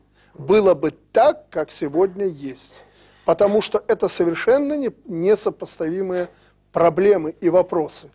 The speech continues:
Политические уступки со стороны Запада требуют политических шагов навстречу Западу.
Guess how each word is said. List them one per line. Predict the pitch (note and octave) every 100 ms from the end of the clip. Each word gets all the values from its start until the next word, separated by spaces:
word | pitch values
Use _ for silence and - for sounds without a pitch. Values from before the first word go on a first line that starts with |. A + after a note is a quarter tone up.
| _ _ _ _ _
Политические | F#3 F#3+ G3 D#4 B3+ - - E3
уступки | E3+ - D#4+ E4+ - D4+ D4+ _ _ _ _ _
со | - A#3
стороны | - A#3 A#3+ A#3+
Запада | F3+ A#3 A#3 G#3 G#3+ G#3 -
требуют | F#3+ G3+ G3+ B3 A#3+ _
политических | G3 E3+ E3 - G3+ - - E3+
шагов | - D#3 D3 A#3
навстречу | G3 D#3+ - E3+ E3+ F#3
Западу. | D3+ C#3 - D#3+